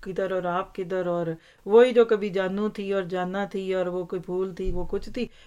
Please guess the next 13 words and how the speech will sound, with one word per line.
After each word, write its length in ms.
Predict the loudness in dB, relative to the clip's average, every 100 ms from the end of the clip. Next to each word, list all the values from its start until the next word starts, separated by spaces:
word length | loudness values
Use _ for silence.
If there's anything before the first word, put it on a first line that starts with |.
| -4
वो 120 | 0
बाद 200 | 0 -2
में 80 | -4
कहते, 180 | -4 -2
"रोटी 240 | -4 -4
दे 160 | -2 -2
दे, 140 | -4 -8 _ _ _ -10
चाय 220 | -4 -2
दे 180 | -2 -4
दे।" 140 | -6 -2
हमारे 320 | 4 4 4
कल्चर 420 | 2 2 2 -2
में 200 | -2 -4